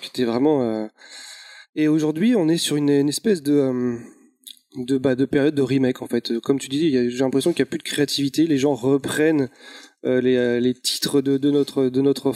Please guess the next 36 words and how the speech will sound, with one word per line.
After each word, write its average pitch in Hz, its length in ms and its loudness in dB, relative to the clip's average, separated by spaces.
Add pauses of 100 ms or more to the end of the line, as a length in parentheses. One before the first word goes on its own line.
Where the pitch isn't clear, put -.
(100)
enfance 160 460 0
pour 139 280 0
nous 160 120 2
faire 156 200 -2
venir, 165 340 2
nous, 180 260 2 (600)
euh, 135 40 0
qu-, 143 180 -2
qui 135 60 0
avons 139 140 2
été 143 140 0 (100)
à 139 80 0
ça 147 140 -2
dans 131 120 2
les 131 100 2
salles, 190 280 0
et 139 200 2
faire 131 200 -2
venir, 143 360 2
euh, 131 40 2
les 131 140 4
nouveaux 139 300 2
pour, - 160 -4
en 127 160 -2
leur 127 120 -2
faisant 139 200 2
découvrir, 139 420 0
euh, 135 140 0
ce - 100 -8
que, 131 140 0
ce 123 100 -4
que, 135 100 0
ce 123 120 -2
qu'aimaient 143 180 2
les 131 140 0
anciens. 185 260 -2